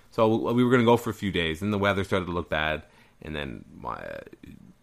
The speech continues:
my wife was burdened with work, so we were like, "Okay, maybe we will only go for a few days," and the weather was looking bad. We weren't gonna go at all. So on top of that,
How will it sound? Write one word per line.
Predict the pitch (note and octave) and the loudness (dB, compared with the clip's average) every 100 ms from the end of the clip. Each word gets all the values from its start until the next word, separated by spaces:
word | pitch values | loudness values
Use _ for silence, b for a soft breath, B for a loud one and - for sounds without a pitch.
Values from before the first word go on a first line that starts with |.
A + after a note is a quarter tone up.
| _ - - | _ -20 -10
my | F2+ | -8
wife | E2+ - | -8 -12
was | E2 | -10
burdened | F2 E2+ D#2+ | -6 -6 -6
with | D#2 | -2
work, | D3 F3+ - | 4 6 6
so | - | 0
we | F2+ | -2
were | F2 | -2
like, | E2+ | -2
"Okay, | G2 G2 | -2 -2
maybe | F#2+ G2 F#2+ | -2 0 -2
we | F2+ | -2
will | F2+ F2+ | -2 -2
only | F2+ | -4
go | E2 | -4
for | E2 | -6
a | D#2+ | -6
few | - F#2+ | -4 0
days," | C3+ C3+ B2 | 4 4 2
and | G#2 | 0
the | |
weather | F#2+ B2+ B2+ | 0 2 2
was | A#2 | 2
looking | A2 G#2+ | 0 -2
bad. | F#2+ F#2+ F#2 - b b | -2 -2 -2 -6 b b
We | B2 | 4
weren't | C#3+ A#2+ | 4 4
gonna | A#2 | 2
go | G2+ F2+ | 2 2
at | D#2 | 0
all. | A1+ - _ _ _ _ _ _ _ - | -2 -6 _ _ _ _ _ _ _ -18
So | - | -10
on | A2 | 2
top | B2+ A2 | 4 4
of | G#2+ | 4
that, | G#2+ G#2+ - | 2 2 -2